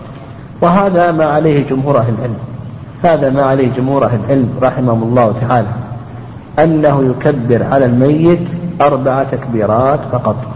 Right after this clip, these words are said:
وهذا يدل له حديث أبي هريرة في الصحيحين، وحديث جابر بن عبد الله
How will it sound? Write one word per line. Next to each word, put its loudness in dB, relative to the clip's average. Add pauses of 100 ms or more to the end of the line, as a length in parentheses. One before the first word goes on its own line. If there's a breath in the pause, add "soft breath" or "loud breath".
(760 loud breath)
وهذا 4
يدل 2
له 2
حديث -2
أبي 2
هريرة 4
في -2
الصحيحين، 0 (600)
وحديث 2
جابر 2
بن 2
عبد 0
الله 4